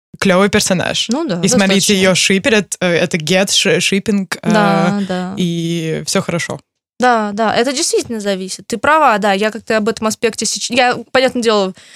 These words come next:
Speaker 2: на протяжении долгих лет, десятилетий к этой мысли
Speaker 1: Мгм.
Speaker 2: возвращалась, но действительно, да, да, да.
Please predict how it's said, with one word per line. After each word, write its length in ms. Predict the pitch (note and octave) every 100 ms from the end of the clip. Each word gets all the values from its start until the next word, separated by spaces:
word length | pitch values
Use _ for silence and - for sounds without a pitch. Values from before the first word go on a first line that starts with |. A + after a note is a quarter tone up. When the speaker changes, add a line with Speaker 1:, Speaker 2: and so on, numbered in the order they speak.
| -
Speaker 2:
на 80 | B3
протяжении 420 | B3 C#4 D4+ B3
долгих 380 | A#3 D4+ B3+ A#3+
лет, 160 | A#3+
десятилетий 680 | G3 - A#3 A#3 A3+ F#3+ F#3+
к 80 | G#3+
этой 160 | A3
мысли 240 | A3 A#3 G#3
Speaker 1:
Мгм. 60 | G#3
Speaker 2:
возвращалась, 520 | G3+ G3+ A#4+ G4 -
но 160 | A#3
действительно, 680 | A#3 C#4 - G#4 C#4+ A#3+ A3
да, 300 | A3 B3+ A3+
да, 220 | G#3+
да. 60 | G#3